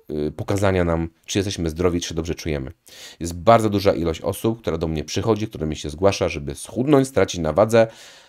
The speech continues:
a tyją, bo jak wspomniałem, oprócz tego, że redukuje się tkanka tłuszczowa, to wzrasta gęstość kości i buduje się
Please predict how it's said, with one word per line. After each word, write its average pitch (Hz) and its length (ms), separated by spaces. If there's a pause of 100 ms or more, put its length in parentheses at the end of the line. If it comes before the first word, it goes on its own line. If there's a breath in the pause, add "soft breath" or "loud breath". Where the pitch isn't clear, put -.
(200 loud breath)
a 107 340 (180)
tyją, 90 380 (100)
bo 80 100
jak 95 120
wspomniałem, 98 680 (380 soft breath)
oprócz 92 320
tego, 101 240
że 87 100
redukuje 90 440
się 82 120
tkanka 78 360
tłuszczowa, 76 480
to 92 380 (420 soft breath)
wzrasta 87 540
gęstość 85 480
kości 117 500
i 90 40
buduje 87 420
się 78 280